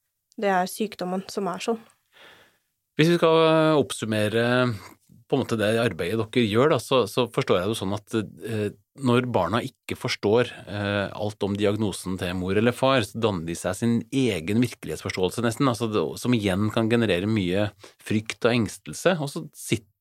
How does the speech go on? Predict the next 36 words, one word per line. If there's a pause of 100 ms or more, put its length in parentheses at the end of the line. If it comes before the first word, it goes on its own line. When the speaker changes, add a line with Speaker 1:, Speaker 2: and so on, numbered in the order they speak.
Speaker 2:
de
også
med (180)
veldig
sånne (380)
basic
spørsmål,
rett
og
slett,
så
for
å
forstå (120)
hva
M (100)
S
er
for
noen
ting,
Speaker 1:
Mm.
Speaker 2:
og
det
hjelper
dere
med. (240)
Speaker 1:
Mm. (500)
Speaker 2:
Eh,
dere
er
veldig
tydelige
på
det
at